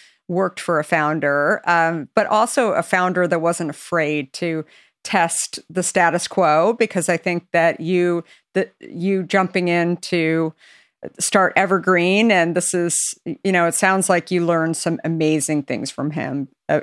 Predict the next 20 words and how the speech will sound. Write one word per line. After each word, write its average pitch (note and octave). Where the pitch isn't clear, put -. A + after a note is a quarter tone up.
around, D3
you D#3+
know, D3
looking F#3+
outside E3
of D#3+
the E3
box. D#3+
I F3
think A#3+
part F#4+
of F#3
the F#3+
challenge F3
for E3
so F3
many D#3+
people D#3+
when D#3
they D3+